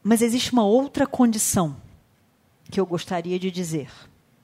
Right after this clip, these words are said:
Eu posso comandar o seu exército,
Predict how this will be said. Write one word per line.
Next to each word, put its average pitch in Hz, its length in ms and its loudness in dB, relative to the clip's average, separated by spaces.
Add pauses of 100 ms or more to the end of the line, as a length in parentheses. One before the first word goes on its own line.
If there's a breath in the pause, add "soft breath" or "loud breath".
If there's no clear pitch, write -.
(3500)
Eu 180 140 -2
posso - 760 -4 (400)
comandar 170 560 -4
o 160 40 -8
seu 165 200 0
exército, 151 680 -10